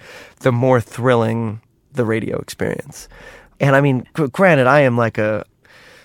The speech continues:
a musical whiplash fiend over here. I, I, I love it. I love nothing more than going, "Whoa, sh-, wait, wait, we were just here and now we're way over here."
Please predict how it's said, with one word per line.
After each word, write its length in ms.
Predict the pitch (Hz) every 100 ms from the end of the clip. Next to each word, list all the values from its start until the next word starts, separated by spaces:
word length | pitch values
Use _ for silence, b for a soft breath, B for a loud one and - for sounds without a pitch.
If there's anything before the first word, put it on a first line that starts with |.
| b - -
a 60 | 120
musical 400 | 139 131 - 117
whiplash 440 | 131 113 110 101
fiend 440 | - 120 110 104
over 180 | 107 98
here. 160 | 95 101
I, 360 | 110 95 123
I, 100 | 107 -
I 120 | 117
love 380 | 104 104 113 101
it. 180 | 92 -
I 80 | 107
love 280 | 120 120 131
nothing 360 | 156 139 127
more 260 | 123 123 110
than 220 | 107 110
going, 340 | 113 113 110 -
"Whoa, 340 | 277 679 494 415 -
sh-, 240 | - -
wait, 400 | 381 381 240 -
wait, 220 | - - -
we 180 | 403
were 120 | 370 320
just 260 | 427 -
here 180 | 440 427
and 80 | 392
now 120 | 359
we're 140 | 302 -
way 500 | - 508 508 427 -
over 240 | 214 185
here." 300 | 165 170